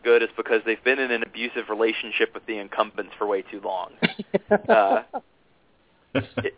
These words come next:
Speaker 2: Fair
Speaker 1: if
Speaker 2: enough.
Speaker 1: it were anyone else offering the exact same terms, they would be told to go pound sand. You know, Google is effectively saying, "Hey, let us come into your city. I want you to forego a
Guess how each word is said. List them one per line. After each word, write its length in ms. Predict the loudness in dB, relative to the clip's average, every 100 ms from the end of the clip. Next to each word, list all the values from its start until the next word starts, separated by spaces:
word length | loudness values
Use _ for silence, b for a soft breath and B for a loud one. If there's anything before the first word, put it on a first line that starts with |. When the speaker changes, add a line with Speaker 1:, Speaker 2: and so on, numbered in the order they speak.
| 0
Speaker 2:
Fair 180 | 2 4
Speaker 1:
if 100 | 2
Speaker 2:
enough. 160 | 4
Speaker 1:
it 100 | 4
were 200 | 4 4
anyone 320 | 4 4 4 6
else 260 | 6 4 2
offering 520 | 4 4 4 -4 -10 -8
the 80 | -8
exact 480 | -2 4 4 4 -2
same 300 | -8 -8 -12 -10 -6
terms, 400 | -6 -6 -10 -18 _
they 140 | -4 -4
would 160 | -4
be 100 | -10 -2
told 200 | 2 2
to 60 | 0
go 140 | -4
pound 360 | 0 0 0 0
sand. 360 | 0 0 -2 -6 _ b b b b -20 -8
You 60 | 0
know, 180 | 0 0
Google 320 | -4 -2 -2
is 60 | -2
effectively 500 | 0 -2 -2 -4 -4
saying, 260 | 0 -2 -2
"Hey, 320 | 2 4 2 0 b b _
let 160 | 4 4
us 80 | 2 -2
come 160 | -2
into 140 | -2 -4
your 160 | -4 -4 2
city. 440 | 2 2 -2 -6 b b _
I 100 | 2 4
want 220 | 2 0
you 60 |
to 60 | -4 0
forego 420 | 0 4 4
a 60 | 4